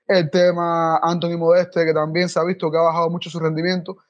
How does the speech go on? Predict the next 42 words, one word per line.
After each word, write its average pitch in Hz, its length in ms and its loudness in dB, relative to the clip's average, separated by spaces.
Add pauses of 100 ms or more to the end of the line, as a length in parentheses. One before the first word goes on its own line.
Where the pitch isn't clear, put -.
(1040)
Quería, 185 300 2
Delma, 208 240 -4
antes 165 160 0
de 165 80 4
pasar 196 220 -2
la 196 100 0
palabra 185 260 0
también, 180 480 -2
eh, 160 240 4
porque 151 240 -2
también 160 300 0
leí 208 160 2
mucho 208 240 -2
en 165 80 -2
redes, 185 280 4
¿no? 180 200 -2
Que, 147 320 -2
que 143 180 -4
la, 139 220 2
la 143 160 -4
gente 180 220 0
exigiéndole, 175 600 -4 (380)
y 151 260 2
con 156 180 0
todo 196 140 4
el 185 80 2
derecho, 196 240 -2
por 165 100 -6
supuesto, 170 380 0
a 147 180 2
Nico 185 220 0
Slotterbeck, 170 500 2
que 160 60 0
ha 180 60 6
bajado 185 220 2
un 180 60 -8
poco 185 200 -4
su 170 100 -8
nivel, 165 220 -4
señores, 175 340 -4
es 196 80 0
normal. 156 500 -2